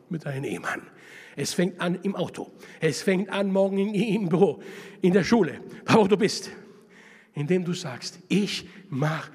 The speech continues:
die Klappe auf.“ Das Licht von Jesu zeigen. Die Worte Jesu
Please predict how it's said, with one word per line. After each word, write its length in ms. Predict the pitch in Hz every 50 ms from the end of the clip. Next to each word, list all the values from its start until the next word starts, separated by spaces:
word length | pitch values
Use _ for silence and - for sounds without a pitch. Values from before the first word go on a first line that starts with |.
| - - -
die 80 | - -
Klappe 480 | - - 160 160 - - - - - - - - - -
auf.“ 340 | - - - - - - - _ _ _ _ _ _ _ _ _ _ _ _ _ _ _ _ _ _
Das 240 | - - - -
Licht 380 | 156 160 175 170 131 113 - -
von 180 | - 170 151 151
Jesu 460 | 147 135 135 107 - - - 110 - - - _ _ _ _ _ _ _ _ _ _ _
zeigen. 720 | _ - - - - - - - - - - - - - - - - - _ _ _ _ - - - - - - - - - - - _ -
Die 240 | 127 139 135 131 131
Worte 380 | 160 180 180 185 175 175 175
Jesu 680 | 160 135 127 147 165 165 143 - - - - 123 110